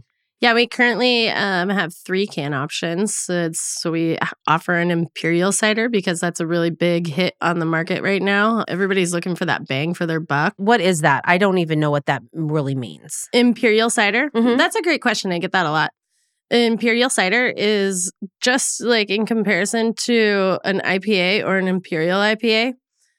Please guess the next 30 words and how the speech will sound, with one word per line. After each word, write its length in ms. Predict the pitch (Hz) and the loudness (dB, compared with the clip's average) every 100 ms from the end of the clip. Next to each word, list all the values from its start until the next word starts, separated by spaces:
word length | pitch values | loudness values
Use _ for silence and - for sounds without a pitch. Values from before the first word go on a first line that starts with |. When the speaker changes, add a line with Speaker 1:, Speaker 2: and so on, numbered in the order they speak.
| _ _ _ | _ _ _
Speaker 1:
it's 180 | - 208 | -2 0
a 60 | 226 | 0
higher 280 | 185 180 160 | 2 2 2
A 140 | 143 | 0
B 180 | 170 147 | -2 -4
V. 240 | - 104 160 _ | -4 -6 -8 _
That's 220 | 240 233 | -2 0
where 140 | 240 175 | 0 0
it 100 | - | -2
gets 200 | 131 - | -8 -8
its 220 | 196 - | -8 -6
name. 220 | 131 131 | -4 -4
Speaker 2:
Got 200 | 165 143 | -4 -4
it. 120 | 127 | -6
Speaker 1:
So 160 | - 240 | -4 0
our 260 | - 247 262 | 2 2 2
imperial 580 | 269 - 226 214 214 | 0 0 0 2 0
is 220 | 202 202 214 | 0 -2 -2
a 60 | |
blend 300 | 196 196 180 202 | -2 -2 0 0
of 120 | 233 | 0
apples 500 | 185 - 208 226 - | -2 -2 -2 -2 -4
from 260 | - 214 | -4 0
our 140 | 233 240 | 0 0
orchard. 480 | 147 165 - 180 233 247 _ _ _ _ | -2 -4 -2 -2 -2 -6 _ _ _ _
With 340 | 208 226 240 - | 0 2 0 0
this 240 | 233 - | 0 0
one, 260 | 240 226 208 | 0 0 0
we 220 | 196 202 226 | -2 0 0
do 580 | 175 185 185 185 190 | -2 0 2 2 2